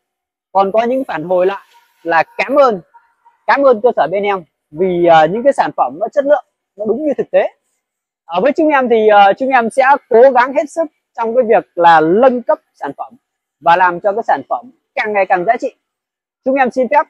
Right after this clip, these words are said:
và xin lỗi quý anh chị là chúng em sẽ không bao giờ đi theo cái lối mòn của thị trường,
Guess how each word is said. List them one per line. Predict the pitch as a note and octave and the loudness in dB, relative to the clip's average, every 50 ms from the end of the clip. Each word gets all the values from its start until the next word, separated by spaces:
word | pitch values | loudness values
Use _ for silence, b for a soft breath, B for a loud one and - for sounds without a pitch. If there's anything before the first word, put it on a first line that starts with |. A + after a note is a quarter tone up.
| _ _ | _ _
và | - F#3 F3+ F3 E3+ E3+ | -2 2 2 2 2 0
xin | - - C4+ B3+ | 0 -4 -2 0
lỗi | A#3+ C4+ C#4 C#4 C4 | 2 2 2 0 0
quý | C4 C4+ | 0 -2
anh | C4 A#3+ A3+ | -2 -2 -2
chị | C4+ A3 - _ _ _ _ _ _ | -6 -8 -8 _ _ _ _ _ _
là | E3+ E3 E3 | -4 -4 -4
chúng | - A#3 G#3+ | -2 -2 0
em | A3 G#3 G#3 - - | 0 0 0 -2 -4
sẽ | B3+ B3+ - _ | -4 -4 -4 _
không | _ - B3+ A3+ A#3 | _ -2 -2 0 0
bao | A3 A3 G#3+ | 0 0 2
giờ | F#3 G3 F3 D#3 C3+ - _ _ _ _ _ _ _ _ _ | 2 4 2 2 2 -2 _ _ _ _ _ _ _ _ _
đi | - B3 C4 B3+ B3 A#3 | 0 0 2 2 2 2
theo | B3 A3+ G#3 G3+ | 2 2 2 2
cái | G#3 A#3+ A3 | 2 0 2
lối | G#3+ G#3+ B3+ D4+ D4+ A#3 | 4 4 2 2 0 0
mòn | G3+ G3 F#3+ F3+ E3 D3+ C#3 - _ _ _ - | 2 2 2 2 0 -6 -12 -16 _ _ _ -14
của | C3 B2 | -12 -10
thị | - F#3+ F3 | -10 -12 -6
trường, | - G#3 G3+ E3+ D#3 | -2 0 0 0 -2